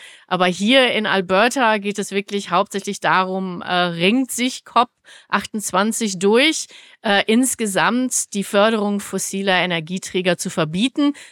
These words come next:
was, das kann ich versichern, hier zu einem Riesenaufschrei führen würde und noch mehr, äh, die, das doch sehr komplizierte Verhältnis von Bundes- und Provinzregierung erschweren würde.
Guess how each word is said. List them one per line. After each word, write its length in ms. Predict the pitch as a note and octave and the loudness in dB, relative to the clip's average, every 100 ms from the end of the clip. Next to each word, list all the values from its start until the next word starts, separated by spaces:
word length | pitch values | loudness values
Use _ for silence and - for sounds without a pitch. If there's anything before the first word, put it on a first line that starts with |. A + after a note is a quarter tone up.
| _ | _
was, 400 | E3+ E3+ D4 - | 0 2 2 -2
das 220 | F#3 - | -4 -4
kann 160 | G#3 G#3 | -2 -2
ich 100 | - | -2
versichern, 560 | E3+ F3 C#4 D4 C4+ - - _ | -2 -2 2 4 2 -2 -14 _
hier 320 | - G#3 B3+ C4 | -4 2 4 4
zu 160 | C4 | 2
einem 220 | E3 F#3 | 2 0
Riesenaufschrei 920 | F3 G3 A#3 G3+ - D#3 F#3 - D#3+ E3 | -2 0 0 0 0 -2 -2 -4 -4 -4
führen 480 | - F3+ F3 E3 | -4 -4 -4 -4
würde 420 | D#3 F#3+ A3 B3 B3+ - - _ | 0 2 4 2 0 -6 -20 _
und 500 | G#3+ A3+ A#3 - - | 0 2 2 -2 -2
noch 240 | G#3 G3+ F#3 | 0 0 0
mehr, 800 | F3 G3+ A3 G#3+ G3+ A2+ F#3 F#3 | 2 4 4 4 2 0 0 -2
äh, 60 | |
die, 320 | F3+ F#3 F3+ | -4 -8 -8
das 280 | E3+ G3 - | -4 -4 -2
doch 300 | F#3 F#3 - | -2 -2 -4
sehr 240 | - F3+ G#3 | 0 0 0
komplizierte 580 | A3 G3 F#3 - G3+ | -4 -8 -8 -6 -6
Verhältnis 600 | F#3+ D#3+ F#3+ G#3+ G3+ G3 - - _ | -4 0 0 0 -4 -4 -8 -20 _
von 220 | - F#3+ | -8 -4
Bundes- 420 | F#3 G#3 A3+ G#3+ | 0 2 2 0
und 120 | - E3+ | -4 -10
Provinzregierung 880 | - D#3+ F3+ - E3 D#3 D3+ D3+ - | -6 -2 -2 -4 -6 -4 -2 -4 -6
erschweren 540 | D3+ - C3+ D#3+ C#3 | -8 -4 -4 -2 -4
würde. 260 | C#3 - | -4 -4